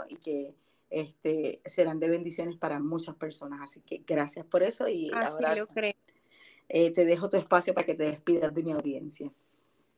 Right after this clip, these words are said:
Speaker 2: Bueno, mi gratitud a todos los que nos van a escuchar, a Mimi por ser esa herramienta que hoy me permitió esta ventanita, que es su espacio, y de verdad, de corazón, deseo que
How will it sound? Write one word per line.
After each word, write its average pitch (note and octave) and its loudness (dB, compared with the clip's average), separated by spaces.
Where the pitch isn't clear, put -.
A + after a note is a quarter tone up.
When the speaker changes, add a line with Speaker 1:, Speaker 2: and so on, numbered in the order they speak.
Speaker 2:
Bueno, C4+ 6
mi D4 4
gratitud B3+ 0
a C#4+ 2
todos B3+ -2
los B3+ -2
que A3+ -4
nos A3 -4
van G#3+ 2
a A3 2
escuchar, A#3 4
a B3 6
Mimi B3+ 4
por A#3 -2
ser A3 -4
esa A#3 0
herramienta A3 -4
que A3 4
hoy G#3+ 8
me G#3+ 4
permitió A3 0
esta A3 4
ventanita, A3 2
que G#3 2
es G#3 -4
su A#3+ 0
espacio, A#3 0
y A#3 0
de A3+ 4
verdad, A3 4
de A#3+ -4
corazón, B3 -2
deseo A#3+ -2
que B3+ -4